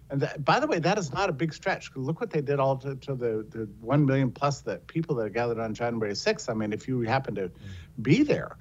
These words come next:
Speaker 1: I mean, you know, you're, you're not sleeping well at night because you don't know when the next knock at the door is coming.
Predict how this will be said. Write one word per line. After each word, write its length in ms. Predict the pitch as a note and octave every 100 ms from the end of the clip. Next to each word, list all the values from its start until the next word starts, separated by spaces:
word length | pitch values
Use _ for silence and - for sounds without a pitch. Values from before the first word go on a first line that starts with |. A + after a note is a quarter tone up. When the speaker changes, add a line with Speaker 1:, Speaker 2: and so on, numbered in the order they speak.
| - - C3+
Speaker 1:
I 80 |
mean, 320 | C3+ C3 A#2+ - - - -
you 120 | C3+
know, 220 | A#2 E2+
you're, 320 | A2 C3 C#3+ A#2+
you're 120 | B2+
not 200 | E3+ -
sleeping 320 | - F#3+ C4+
well 180 | G#3 G#2
at 80 | F#2
night 160 | C#3
because 200 | C#3 C#3
you 80 | B2+
don't 100 | C3+
know 100 | C#3
when 140 | C3+ C3
the 80 |
next 280 | B2+ C3 -
knock 180 | B2+ B2
at 60 | A#2+
the 80 |
door 160 | A#2 F3
is 80 | A3
coming. 300 | - -